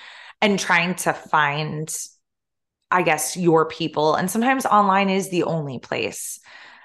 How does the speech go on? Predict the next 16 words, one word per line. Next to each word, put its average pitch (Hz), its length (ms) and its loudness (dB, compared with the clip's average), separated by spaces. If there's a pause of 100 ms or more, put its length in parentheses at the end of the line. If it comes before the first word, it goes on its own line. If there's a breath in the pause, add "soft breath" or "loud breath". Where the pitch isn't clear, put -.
(160 loud breath)
that 170 400 0
you 180 140 2
can 180 200 -2
find 156 280 -2
it. - 160 -2
And 175 100 -2
I 165 100 2
think 190 200 -2
sometimes, 180 560 -2
like, 165 300 2 (100)
as, 160 580 0 (220)
you 175 180 -2
know, 160 200 0
straight - 420 -2
size 156 280 0
providers 170 840 -2